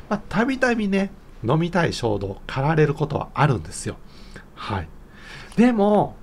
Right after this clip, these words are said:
全然すぐ収まる。わーって飲みたいなーと思ってて、まあ、すぐってどれぐらいかって言ったら、まあ、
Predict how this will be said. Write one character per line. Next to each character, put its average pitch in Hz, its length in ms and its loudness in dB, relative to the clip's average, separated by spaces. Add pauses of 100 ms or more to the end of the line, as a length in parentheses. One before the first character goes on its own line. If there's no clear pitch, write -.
(1500)
全 202 280 6
然 165 320 0 (300)
す - 300 -2
ぐ 180 180 6
収 120 140 -2
ま 107 120 -4
る。 - 100 -10 (1120)
わ 180 380 -6
ー 185 40 -10
っ - 20 -12
て 190 80 -4
飲 190 100 -2
み 202 80 -6
た 202 120 -4
い 196 60 -4
な 180 500 -4
ー 190 40 -10
と 190 100 -4
思 165 160 -2
っ - 20 -10
て 160 140 -6
て、 170 240 -4
ま 170 120 0
あ、 160 40 0
す - 260 -2
ぐ 214 120 4
っ - 20 6
て - 160 -2
ど 135 120 2
れ 143 120 2
ぐ 143 100 -2
ら 147 100 4
い 135 60 0
か 139 140 -4
っ - 40 -4
て - 80 -12
言 113 100 -2
っ - 20 -8
た 127 120 -8
ら、 123 200 0
ま 175 140 2
あ、 - 80 -2